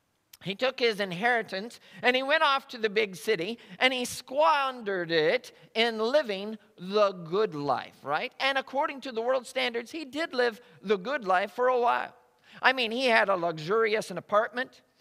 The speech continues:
He bought himself some really nice clothes.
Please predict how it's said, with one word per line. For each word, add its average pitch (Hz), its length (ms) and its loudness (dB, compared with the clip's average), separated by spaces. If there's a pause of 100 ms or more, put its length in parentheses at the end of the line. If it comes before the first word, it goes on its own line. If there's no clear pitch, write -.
(260)
He 233 140 -4
bought 202 240 4
himself 196 460 -2
some 147 200 -10
really 170 460 0
nice 131 280 -8
clothes. 143 680 -4